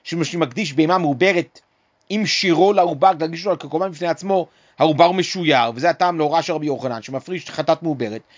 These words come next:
אולי הוא אמר, "אם שירו אינו משויר", והיינו טעם את רבי יוחנן שאמר, "אדם מתכפר בשבח הקדש". כלומר, אפשר להגיד שבאמת העובר נחשב כערך עמו, אי אפשר לשייר אותו, או להקדיש אותו בפני עצמו. מה שרבי יוחנן שאדם יכול להתכפר בוולד, זה בגלל שהעובר הוא שבח של עמו.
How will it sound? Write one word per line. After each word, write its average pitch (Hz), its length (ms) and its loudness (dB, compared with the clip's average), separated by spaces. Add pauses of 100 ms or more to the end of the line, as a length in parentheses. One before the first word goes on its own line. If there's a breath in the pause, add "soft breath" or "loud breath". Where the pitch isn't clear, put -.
(260 soft breath)
אולי 202 200 6
הוא 202 140 0
אמר, 190 200 4
"אם 180 80 -4
שירו 175 300 0
אינו 156 160 0
משויר", 120 580 -8 (440)
והיינו 170 280 0
טעם 180 220 2
את 175 40 0
רבי 170 140 0
יוחנן 170 180 -2
שאמר, 156 240 2
"אדם 165 160 0
מתכפר 170 380 -4
בשבח 156 440 -2
הקדש". 110 340 -10
כלומר, 139 460 4 (920)
אפשר 233 180 6
להגיד 240 440 0
שבאמת 185 520 0
העובר 156 360 0
נחשב 135 380 -4
כערך 170 340 -4
עמו, 254 280 0 (420)
אי 196 60 -4
אפשר 254 180 4
לשייר 190 480 2
אותו, 135 420 -6
או 127 60 -10
להקדיש 160 240 -4
אותו 180 140 -8
בפני 165 260 -4
עצמו. 123 380 -6 (340 soft breath)
מה 185 120 2
שרבי 196 220 2
יוחנן 190 200 0
שאדם 156 200 2
יכול 170 220 0
להתכפר 180 360 -2
בוולד, 160 520 2
זה 170 80 -6
בגלל 185 240 -2
שהעובר 170 320 0
הוא 190 140 0
שבח 262 420 -2
של - 120 -10
עמו. 202 340 -2